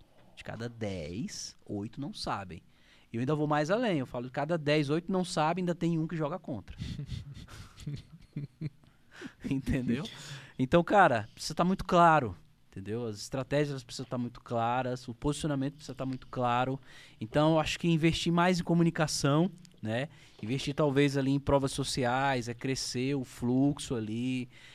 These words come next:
Enfim, é criar algumas estratégias que possam validar,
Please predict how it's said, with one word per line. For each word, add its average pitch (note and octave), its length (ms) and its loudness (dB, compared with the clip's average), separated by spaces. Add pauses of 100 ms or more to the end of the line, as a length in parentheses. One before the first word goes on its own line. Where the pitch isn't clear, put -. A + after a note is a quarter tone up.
Enfim, F#3 500 0
é A#2+ 140 -8
criar D3+ 520 0
algumas F3 300 0
estratégias D#3 720 0
que - 60 -20
possam D#3 280 0
validar, D#3 720 0